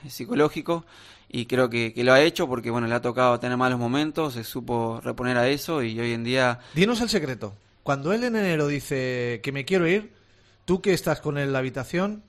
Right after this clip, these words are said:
Speaker 2: di-, dinos que, que le, que, cuál fue la fórmula, qué le, qué le dijiste.
Speaker 1: No, bueno, eh, el tema es que yo estaba pasando un poco por la misma situación, <laughs> porque, bueno, tenía una posibilidad de, de salir y, bueno, no.
Speaker 2: ¿Ah, sí? ¿Dónde?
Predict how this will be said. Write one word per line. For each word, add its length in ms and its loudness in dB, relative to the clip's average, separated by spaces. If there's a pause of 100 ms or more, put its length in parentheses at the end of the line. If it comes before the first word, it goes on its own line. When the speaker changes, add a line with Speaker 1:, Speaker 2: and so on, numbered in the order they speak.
(440)
Speaker 2:
di-, 160 -4
dinos 420 -2
que, 280 -4
que 100 -8
le, 480 -6
que, 140 -20 (720)
cuál 180 2
fue 160 0
la 80 2
fórmula, 480 -6 (180)
qué 120 -4
le, 180 0
qué 100 -2
le 100 2
dijiste. 440 -8 (720)
Speaker 1:
No, 160 -2
bueno, 320 0 (260)
eh, 480 2 (440)
el 180 -4
tema 220 2
es 60 -2
que 100 -2
yo 100 0
estaba 240 8
pasando 300 2
un 60 0
poco 220 2
por 120 2
la 80 4
misma 180 0
situación, 580 -2 (320)
<laughs> 280 0 (500)
porque, 380 2
bueno, 240 4
tenía 180 -2
una 140 0
posibilidad 480 2
de, 280 0
de 140 0
salir 400 4
y, 300 0
bueno, 240 -8
no. 400 -8
Speaker 2:
¿Ah, 100 -6
sí? 140 2
¿Dónde? 320 -2